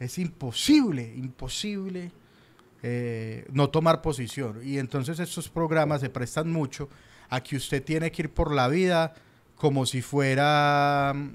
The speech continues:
eh, un ser que no tiene posición de nada. Porque entonces usted toma una posición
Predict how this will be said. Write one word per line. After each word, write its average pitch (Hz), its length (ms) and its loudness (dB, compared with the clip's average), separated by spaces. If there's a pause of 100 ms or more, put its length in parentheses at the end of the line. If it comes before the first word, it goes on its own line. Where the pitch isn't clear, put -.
(760)
eh, 120 360 -2
un 131 180 0
ser 147 360 2
que 160 140 4
no 151 140 2
tiene 151 220 2
posición 117 480 -4
de 131 100 -4
nada. 123 260 -4 (320)
Porque 147 220 0
entonces 151 280 0
usted 156 220 -2
toma 180 200 2
una 180 180 2
posición 170 680 4